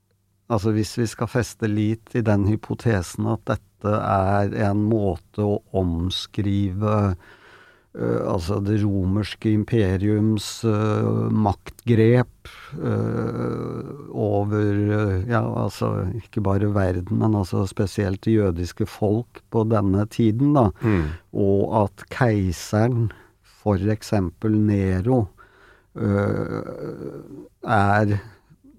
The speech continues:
Speaker 1: altså at seks seks seks er en, et symbolsk, eh, en symbolsk måte å si det navnet på. Altså det er sånn at hvis du, <clears throat>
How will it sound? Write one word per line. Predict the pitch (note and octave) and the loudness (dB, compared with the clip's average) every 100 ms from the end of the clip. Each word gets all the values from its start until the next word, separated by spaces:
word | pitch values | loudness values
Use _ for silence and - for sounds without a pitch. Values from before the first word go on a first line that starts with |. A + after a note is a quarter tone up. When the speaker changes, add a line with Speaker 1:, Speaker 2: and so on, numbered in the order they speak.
| - B2+ - - - - - - - - - - | -20 -20 -20 -20 -20 -18 -8 -8 -8 -12 -12 -16
Speaker 1:
altså | - G2 F#2+ | -4 0 2
at | G#2+ | 0
seks | - G#2 - | 2 0 2
seks | G#2+ - | -2 -2
seks | - G#2+ - - - | -2 -4 -4 -14 -12
er | - G#2+ F#2+ G2 G#2 - - - - - | -2 0 2 2 0 -4 -18 -20 -20 -6
en, | G#2 G#2 | 0 0
et | - A#2 - | 0 -2 -2
symbolsk, | - A2+ G#2 G#2 G#2 G#2 G#2 A#2 A#2 - - - | -2 2 2 0 0 -2 0 -2 -4 -10 -16 -16
eh, | D3 C#3 C3 B2 B2 B2+ B2+ - - - - - - - - D#3 A#2+ D#3 D#3 F3 A3+ G#3 E3+ | -10 -6 -4 -4 -4 -6 -6 -8 -10 -10 -8 -8 -10 -10 -8 -8 -8 -8 -8 -12 -10 -6 -4
en | F#3 B2 G#2+ | 0 2 2
symbolsk | - A#2 A2 G#2+ A2+ A#2+ | 2 2 2 0 -2 0
måte | A2 G2 _ A2+ | 0 0 _ -2
å | G#2+ A2 | 0 -2
si | - - A2 G#2+ | -6 -4 0 2
det | A2 G#2+ | 2 4
navnet | A2 G2 G2 G#2+ A2 | 4 4 4 2 2
på. | B2+ A#2+ | 4 4
Altså | G2 G#2 | 4 4
det | A2 | 2
er | G#2+ | 4
sånn | G#2 G2+ | 4 4
at | G#2 | 2
hvis | A#2 G2+ - | 0 -2 -2
du, | A#2 A2+ A2+ - - - - _ | 2 4 2 -2 -20 -20 -20 _
<clears throat> | - | -10